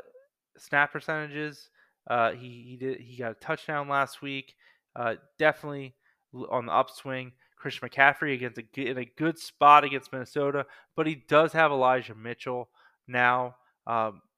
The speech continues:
you better hope Jordan Mason isn't the guy to own, um, in that backfield. While the other side, you have Jahmyr Gibbs, who we're not sure if he's even gonna play, and Alvin Kamara, who has been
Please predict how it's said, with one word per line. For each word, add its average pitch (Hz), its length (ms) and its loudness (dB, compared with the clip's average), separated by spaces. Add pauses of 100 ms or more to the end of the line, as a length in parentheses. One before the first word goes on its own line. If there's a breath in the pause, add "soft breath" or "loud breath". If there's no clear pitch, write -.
(420)
you 127 120 -20
better 123 240 -4
hope 117 180 -6
Jordan 117 240 -8
Mason 117 340 -14
isn't 110 300 -16
the - 80 -12
guy 117 200 -6
to 110 220 -8
own, 139 380 -8 (420)
um, 117 320 -6 (380)
in 131 160 -8
that 127 220 -2
backfield. 131 640 0 (380 soft breath)
While 131 160 2
the 135 80 6
other 147 140 0
side, 143 300 0
you 123 120 -8
have 123 100 -4
Jahmyr 117 380 -10
Gibbs, 139 320 -4
who 120 100 -12
we're 117 80 -8
not 117 220 -4
sure 131 180 -6
if 113 60 -10
he's 120 160 -18
even 117 200 -18
gonna 104 160 -14 (120)
play, 147 480 0 (480 soft breath)
and 123 80 -8
Alvin 117 260 0
Kamara, 120 480 -4
who 113 160 -12
has 110 240 -6
been 110 340 -14